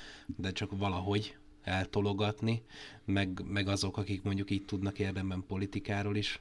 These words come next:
beszélni, mo-, mo-, vagyis hát így, akik mondjuk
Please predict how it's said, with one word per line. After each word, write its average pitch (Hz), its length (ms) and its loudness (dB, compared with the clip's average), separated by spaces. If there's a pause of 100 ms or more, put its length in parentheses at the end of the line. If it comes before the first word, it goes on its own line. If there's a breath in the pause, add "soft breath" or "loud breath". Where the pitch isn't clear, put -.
(160)
beszélni, 104 520 0
mo-, 98 260 -2
mo-, 87 220 -8
vagyis 98 200 -2
hát 107 160 -4
így, 98 140 -4 (420 loud breath)
akik 104 200 0
mondjuk 110 240 0